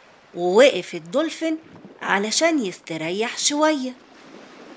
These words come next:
وقعد القرد يبص حواليه يمين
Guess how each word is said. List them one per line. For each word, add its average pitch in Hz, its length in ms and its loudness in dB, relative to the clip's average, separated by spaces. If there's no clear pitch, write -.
وقعد 208 580 2
القرد 190 500 -2
يبص 165 460 -8
حواليه 269 680 0
يمين 269 720 8